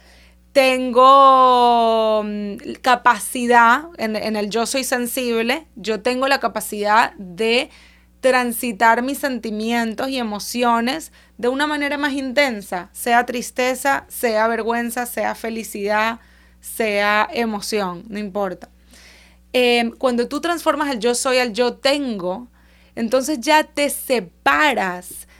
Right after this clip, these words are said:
de esa característica. Ya no es una característica que te identifica, sino es algo que tú tienes,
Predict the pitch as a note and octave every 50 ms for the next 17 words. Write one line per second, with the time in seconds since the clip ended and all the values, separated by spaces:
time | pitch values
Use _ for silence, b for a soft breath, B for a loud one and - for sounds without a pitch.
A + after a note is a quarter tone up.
0 | b - F#3 F#3+ A#3 A#3+ A#3 A#3 A#3 B3 C#4 C4+ - C4 B3+ A#3+ - - G#3 G3+
1 | G#3+ G3 - - G#3+ - A3 G#3 G3 A#3+ B3 C4 D4 D#4 E4 D4+ C#4+ C#4 C#4 C#4
2 | C#4 C4+ - C#4 C#4 C#4+ A#3+ - B3+ - A#3 A3 - A3+ G3 - A3+ A3+ A3+ A3+
3 | A3+ A3 A3 A3 - A3 - - - D#4 D4 - - F#3 - - b b b b
4 | b b b b - - B3+ A#3 C4+ C#4 D#4 D#4+ D#4+ D#4 D4+ A3+ A#3+ - - C#4
5 | A3+ - C#4 D4+ E4+ D#4 A#3 F#3+ F#3+ - - b